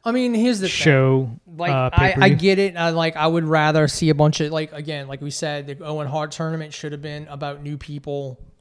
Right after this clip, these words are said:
Speaker 1: like,
Speaker 2: Yeah.
Speaker 1: up-and-comers. We should have gotten some, some more, you know, love to some up-and-comers. But when it comes to trying to get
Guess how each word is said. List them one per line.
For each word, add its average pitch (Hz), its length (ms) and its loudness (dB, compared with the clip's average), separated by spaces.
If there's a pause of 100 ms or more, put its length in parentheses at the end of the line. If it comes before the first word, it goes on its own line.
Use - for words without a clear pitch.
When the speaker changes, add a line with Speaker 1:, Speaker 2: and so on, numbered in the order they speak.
(220)
Speaker 1:
like, 143 100 -4
Speaker 2:
Yeah. 123 140 2
Speaker 1:
up-and-comers. 143 840 -6 (560)
We 160 140 0
should 175 180 2
have 160 120 0
gotten 160 480 0
some, 147 800 -6 (160)
some - 180 -2
more, 175 480 6
you 170 140 2
know, 151 440 -4 (920)
love 160 460 -4
to - 120 -16
some 156 180 -12
up-and-comers. 143 920 -6 (840)
But 208 320 6 (1120)
when 165 160 -8
it 156 100 -14
comes 170 380 -8 (100)
to 170 680 -6 (1040)
trying 175 480 -6
to 175 80 -6
get 175 520 -4